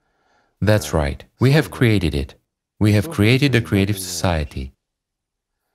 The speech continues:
What will we face? Absence of power. Everything is fine and wonderful for everybody.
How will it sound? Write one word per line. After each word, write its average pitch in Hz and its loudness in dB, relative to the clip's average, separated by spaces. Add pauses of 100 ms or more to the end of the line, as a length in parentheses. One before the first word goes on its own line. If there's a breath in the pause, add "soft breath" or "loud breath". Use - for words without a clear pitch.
(440)
What 127 4
will 143 2
we 127 2
face? 82 -2 (2500)
Absence 135 2
of 120 -2
power. 85 0
Everything 135 4
is 131 0
fine 117 2
and 117 4
wonderful 113 2
for 110 0
everybody. 73 -2